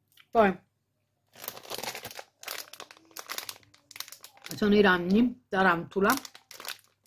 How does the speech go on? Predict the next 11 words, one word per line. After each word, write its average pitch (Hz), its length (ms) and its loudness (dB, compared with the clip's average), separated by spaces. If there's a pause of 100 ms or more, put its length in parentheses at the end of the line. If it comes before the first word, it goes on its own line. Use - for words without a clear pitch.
(140)
Però 214 140 4
questo 202 260 2
l'ho 180 80 6
preso 170 480 -2
per 156 160 -8
fare 156 260 -4
la, 151 180 0 (1080)
decorare 170 500 0
le 160 120 0
torte. 190 640 -4 (840)
Così. - 340 -4